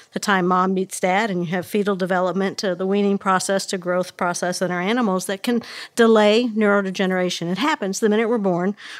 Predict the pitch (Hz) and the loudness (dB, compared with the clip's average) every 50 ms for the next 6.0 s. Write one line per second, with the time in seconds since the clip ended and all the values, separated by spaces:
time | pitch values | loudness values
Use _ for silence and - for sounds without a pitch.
0 | - - 214 196 - - 190 190 185 202 180 185 170 160 165 170 170 185 180 - | -10 -6 -6 -4 0 0 0 0 0 -2 0 0 0 0 0 -2 -2 -4 -4 -4
1 | 190 170 180 185 190 190 196 196 185 185 190 190 190 196 185 - - - - _ | -4 -2 0 2 4 4 4 4 4 4 6 6 4 4 2 0 -10 -18 -10 _
2 | - 202 202 190 190 202 - 202 190 202 - 262 247 226 214 - - - - - | 0 2 4 4 4 2 2 2 -2 -2 0 0 2 2 2 0 -2 -8 -6 -4
3 | - 277 202 170 165 165 175 165 - 240 233 226 - 220 208 214 220 233 247 262 | -2 0 0 0 0 -2 -4 -2 0 0 0 2 2 2 4 4 4 4 2 2
4 | 254 269 247 233 226 - - 220 214 214 - _ - - 190 - - 214 208 214 | 4 4 4 4 4 2 2 0 0 0 -4 _ -14 -12 -8 -4 -4 0 0 0
5 | 214 202 - - 196 190 - - 208 214 226 226 - 226 196 190 180 180 170 175 | -2 -2 0 0 0 0 2 2 2 2 0 0 0 0 0 2 2 0 0 0